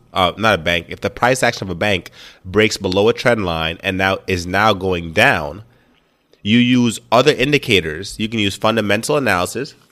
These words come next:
Was there any news recently about that impacts the bank stocks? Or look at, you know, other indicators like the mac D or the R S I. Or you could just look at the volume and see how much speed. Now, this is a pro tip. Volume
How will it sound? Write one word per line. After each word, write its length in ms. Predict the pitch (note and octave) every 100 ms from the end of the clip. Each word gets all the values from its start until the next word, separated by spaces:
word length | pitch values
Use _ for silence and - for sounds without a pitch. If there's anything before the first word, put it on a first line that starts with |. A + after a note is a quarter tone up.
| _ -
Was 260 | F#2 G2
there 140 | G#2 F#2+
any 220 | G2 F#2
news 480 | F2+ F2+ G2 C#3 -
recently 580 | F2+ G2+ C3 C#3 F3+ - _ _
about 320 | G#2+ G#2 G2
that 220 | F#2+ G2+ -
impacts 440 | G#2 G2+ G#2 -
the 80 | G2
bank 240 | F#2 A2
stocks? 360 | - C3 D#3 - - - - - -
Or 300 | B2 A#2+ A2+
look 300 | A2 A2+ -
at, 340 | F#2+ F#2 F2+ _ -
you 60 |
know, 160 | G2+ F2+ -
other 200 | G#2 G#2+
indicators 540 | G#2+ A2 A#2 A#2 C#3
like 140 | B2 -
the 100 | F#2
mac 460 | E2+ F#2 G2 -
D 360 | F#2 F#2+ G#2+ G#2+
or 160 | F#2
the 140 | F2 F#2
R 280 | E2 F2+ F2+
S 180 | -
I. 340 | G2 G2+ C3 F3+ _ _ - - _ -
Or 280 | A#2 E3 D#3+
you 60 |
could 140 | C3 A#2
just 180 | A2+ A#2+
look 140 | A#2
at 100 | G#2+
the 100 | F#2+
volume 800 | E2+ F2+ F#2+ D3+ G#2+ F2 E2 G2
and 180 | - F#2
see 160 | - G2+
how 160 | G2
much 200 | F#2 F2+
speed. 500 | - - F#3+ F#2+ F2
Now, 160 | F#2 F2
this 180 | A#2 D3
is 60 |
a 60 | A#2+
pro 240 | - A#2
tip. 280 | A2 D2+ - - _ _ _ _ _ _ _
Volume 1040 | F#2+ F2+ A2 A2 F3+ D#3 G#2+ F#2 E2+ G2